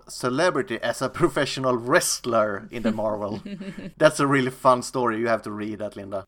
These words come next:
Speaker 2: Yeah.
Speaker 1: Uh, this idea of Transformers using smaller bodies to conserve energy would later be revisited in the nineties series Beast Wars.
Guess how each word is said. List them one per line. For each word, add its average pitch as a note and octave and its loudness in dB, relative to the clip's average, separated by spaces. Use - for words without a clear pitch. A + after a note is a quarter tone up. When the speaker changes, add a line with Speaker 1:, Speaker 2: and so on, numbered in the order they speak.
Speaker 2:
Yeah. F3 -2
Speaker 1:
Uh, G2+ -6
this F#3 -2
idea E3+ 2
of C#3 -2
Transformers B2+ -4
using A#2 -4
smaller B2+ 0
bodies C3 -2
to A#2 -4
conserve A#2+ -4
energy A#2 -4
would A#2 -2
later C3 0
be B2 0
revisited B2 -2
in A2 -6
the G#2 -6
nineties A2+ -6
series A2 -6
Beast E3 -6
Wars. - -10